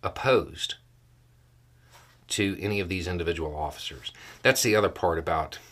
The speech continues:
it being okay to do it individually. It shows it's not a complaint about them actually taking these positions. They're just leverage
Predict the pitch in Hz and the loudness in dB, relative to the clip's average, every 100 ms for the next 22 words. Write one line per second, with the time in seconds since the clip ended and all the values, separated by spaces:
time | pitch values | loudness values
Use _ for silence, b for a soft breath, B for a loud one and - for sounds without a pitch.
0 | - 95 - 113 95 87 - 95 90 85 | -12 -6 0 2 2 0 0 0 0 -2
1 | 85 87 85 80 87 92 92 90 b b | -4 -4 -4 -4 -4 -4 -4 -8 b b
2 | b b b b - - 131 117 90 82 | b b b b -4 4 6 6 2 0
3 | 104 107 - 95 82 110 107 87 82 87 | 2 2 2 -4 -4 -2 0 -2 0 0
4 | - 87 87 98 - 87 78 101 85 78 | 0 -2 0 0 0 -4 -2 -4 -4 -6
5 | 76 - 76 98 - - - - - _ | -8 -8 -6 -4 -4 -8 -16 -18 -20 _
6 | _ _ b b b b b b 98 92 | _ _ b b b b b b 0 2
7 | - 107 123 - - - | 2 4 4 2 -12 -14